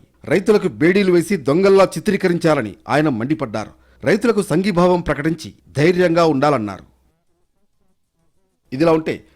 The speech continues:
రైతులకు బేడీలు వేసి కోర్టుకు తరలించిన ఉన్నతాధికారులపై చర్యలు చేపట్టారు. ఘటనకు కారణమైన ఒక ఆర్ఎస్ఐ, ఇద్దరు ఏఆర్ఎస్ఐలను సస్పెండ్ చేస్తున్నట్లు గద్వాల ఎస్పీ ప్రకటించారు. మహబూబ్ నగర్ జైలు నుంచి అలంపూర్ కోర్టుకు రైతులను తరలించే క్రమంలో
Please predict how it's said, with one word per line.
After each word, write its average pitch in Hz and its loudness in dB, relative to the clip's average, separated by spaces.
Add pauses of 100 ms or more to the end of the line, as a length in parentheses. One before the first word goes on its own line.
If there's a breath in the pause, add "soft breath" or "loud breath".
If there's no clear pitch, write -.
(140 soft breath)
రైతులకు 214 0
బేడీలు 196 0
వేసి 190 0
కోర్టుకు 196 -2
తరలించిన 180 -2
ఉన్నతాధికారులపై 165 0
చర్యలు 156 -2
చేపట్టారు. 117 -10 (280)
ఘటనకు 180 -2
కారణమైన 160 0 (120)
ఒక 147 -4
ఆర్ఎస్ఐ, 151 -2 (300)
ఇద్దరు 156 -2
ఏఆర్ఎస్ఐలను 175 2
సస్పెండ్ 180 -4
చేస్తున్నట్లు 156 -4 (380)
గద్వాల 170 0
ఎస్పీ 151 -2
ప్రకటించారు. 135 -8 (300)
మహబూబ్ 185 -2
నగర్ 208 0
జైలు 180 0
నుంచి 202 -2
అలంపూర్ 190 0
కోర్టుకు 180 0
రైతులను 175 0
తరలించే 170 -4
క్రమంలో 160 -2